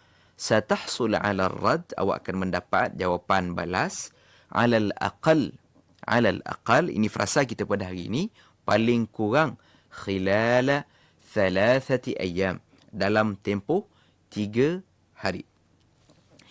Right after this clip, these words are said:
Contoh yang terakhir, tuan-puan, adalah, uh, perbualan mungkin antara dua orang rakan ataupun mereka yang duduk satu rumah lah. Sebab dia tanya kepada kawan dia ataupun pihak yang satu lagi, dia tanya,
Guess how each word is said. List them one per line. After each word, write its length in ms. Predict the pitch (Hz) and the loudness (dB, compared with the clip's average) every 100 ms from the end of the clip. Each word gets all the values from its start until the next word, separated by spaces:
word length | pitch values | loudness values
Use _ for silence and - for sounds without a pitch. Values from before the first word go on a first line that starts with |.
| - - - - | -20 -20 -12 -2
Contoh 240 | 143 208 | 4 4
yang 60 | 208 | 4
terakhir, 340 | - - 170 131 | 2 2 0 2
tuan-puan, 580 | 120 123 139 175 175 | -2 0 0 0 -4
adalah, 560 | - 113 113 117 117 110 - _ | -4 -2 0 2 0 -2 -18 _
uh, 240 | - 101 98 | -6 -4 -4
perbualan 880 | - 101 104 104 104 104 104 104 - - _ _ _ _ - | -6 -4 0 0 0 0 -2 -4 -12 -20 _ _ _ _ -8
mungkin 240 | 160 151 | 0 2
antara 240 | 120 117 117 | 2 2 2
dua 240 | 104 95 | 4 2
orang 120 | 92 107 | 2 0
rakan 520 | 123 - 113 110 104 101 95 | -2 0 2 2 2 -2 -6
ataupun 760 | - 95 92 92 92 92 90 | -6 -8 -6 -6 -6 -6 -4
mereka 240 | 101 - 104 | -6 -4 -4
yang 240 | 101 95 | -2 -4
duduk 320 | 98 101 95 _ - | -4 -4 -6 _ -16
satu 320 | 101 - 101 | -14 -8 -6
rumah 320 | 98 107 104 | -4 -2 -2
lah. 120 | 160 - _ _ _ _ | -4 -6 _ _ _ _
Sebab 400 | - 95 92 - - | -6 0 0 0 -6
dia 240 | 95 92 | -4 -2
tanya 320 | 101 110 101 | -2 0 -2
kepada 300 | 98 101 98 | -2 -2 -2
kawan 320 | 95 101 104 101 | 0 2 2 2
dia 320 | 104 95 - | 0 0 -4
ataupun 400 | - 87 92 87 | -8 -8 -8 -6
pihak 380 | 101 104 87 80 | -6 -4 -4 -4
yang 160 | 95 | -8
satu 240 | 98 87 95 | -8 -8 -6
lagi, 240 | 95 113 | -4 -4
dia 80 | 98 | -6
tanya, 400 | 95 98 147 | -6 -6 -6